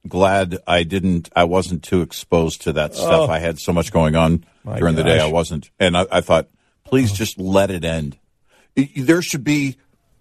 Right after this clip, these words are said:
Speaker 1: you know how they give warnings? You know, warnings, you know, this video contains
Speaker 2: Mm-hmm.
Speaker 1: graphic footage, that kind of thing. There should be that. Hey, warning, we're about to post about the Grammys.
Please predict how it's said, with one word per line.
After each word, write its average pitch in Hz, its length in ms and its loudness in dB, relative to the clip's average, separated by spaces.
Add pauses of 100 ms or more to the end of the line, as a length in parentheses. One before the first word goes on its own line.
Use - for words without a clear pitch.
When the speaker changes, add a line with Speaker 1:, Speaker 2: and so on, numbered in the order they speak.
(720)
Speaker 1:
you 135 80 4
know 208 140 4
how 190 100 0
they 160 140 -2
give 131 180 -2
warnings? 113 540 0 (920)
You - 100 -4
know, 60 200 -10
warnings, 76 760 0 (320)
you 80 100 -8
know, 69 100 -4
this 78 160 -4
video 78 340 4
contains 85 460 -2
Speaker 2:
Mm-hmm. 117 60 -6
Speaker 1:
graphic 76 360 0
footage, 87 460 -2
that 85 160 2
kind 90 200 0
of 85 60 -2
thing. 92 220 -2 (1120)
There 113 120 4
should 117 160 -4
be 113 100 4
that. 92 280 0 (220)
Hey, 104 180 2
warning, 104 560 2 (220)
we're 104 160 4
about 113 240 4
to 95 80 -2
post 107 500 -2
about 85 300 2
the 82 80 -4
Grammys. 78 800 -2